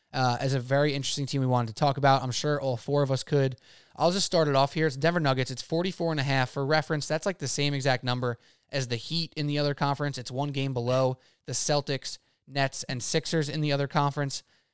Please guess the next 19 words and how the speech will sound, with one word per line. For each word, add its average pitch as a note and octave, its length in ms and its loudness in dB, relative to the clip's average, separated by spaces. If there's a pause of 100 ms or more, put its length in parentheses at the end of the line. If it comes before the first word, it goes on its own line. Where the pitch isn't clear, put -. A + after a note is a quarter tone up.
(160)
Forty-four D#3+ 360 2
and D#3 80 2
a C#3 40 2
half C#3 240 2
to - 80 -4
me C3+ 340 0 (440)
is C#3 160 -2
a, A#2 160 0
is B2+ 140 -4
a A#2+ 40 -2
number C#3+ 360 2
where B2 420 4 (400)
I C#3 140 2
say B2+ 500 2 (1500)
they're C#3 160 0
gonna C#3 180 2
smack C3+ 540 0
the A#2+ 180 -6
over. A#2 300 -8